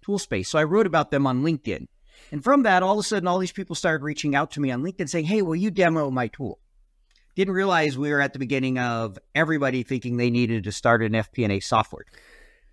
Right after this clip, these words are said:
You know? <laughs> And so they got all this people reaching out to me, and I'm like, "I could probably do something with this. I should kinda double down on this." And at this point, the thought had entered my mind of starting a business, but not, you know, kinda seriously. I think I had one person reach out to me wanting to do a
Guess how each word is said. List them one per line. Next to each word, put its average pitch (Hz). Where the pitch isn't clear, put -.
You 127
know? 95
<laughs> -
And 139
so 151
they 156
got 165
all 160
this 151
people -
reaching 233
out 262
to 349
me, 294
and 240
I'm 240
like, 240
"I 269
could 269
probably 254
do 220
something 143
with 110
this. 98
I 131
should 156
kinda 165
double 143
down 131
on 107
this." 98
And 175
at 196
this 285
point, 214
the 180
thought 277
had 165
entered 139
my 120
mind 117
of 107
starting 110
a 107
business, 101
but 123
not, 135
you 127
know, 107
kinda 113
seriously. 107
I 101
think 127
I 127
had 104
one 123
person 117
reach 113
out 107
to 110
me 107
wanting 104
to 107
do 104
a 87